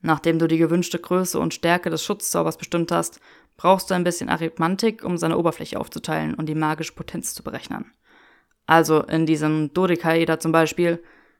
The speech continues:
er skizzierte es, könnte ich diese Fünfecke in Dreiecke aufteilen und von dort aus in noch kleinere Dreiecke. Das ergibt sehr viel mehr Scheitelpunkte.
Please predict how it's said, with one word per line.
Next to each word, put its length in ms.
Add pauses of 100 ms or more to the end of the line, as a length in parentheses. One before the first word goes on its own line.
(300)
er 220
skizzierte 540
es, 360 (540)
könnte 320
ich 160
diese 260
Fünfecke 540
in 80
Dreiecke 480
aufteilen 520
und 180
von 220
dort 220
aus 320
in 180
noch 200
kleinere 320
Dreiecke. 540 (680)
Das 220
ergibt 380
sehr 180
viel 140
mehr 140
Scheitelpunkte. 640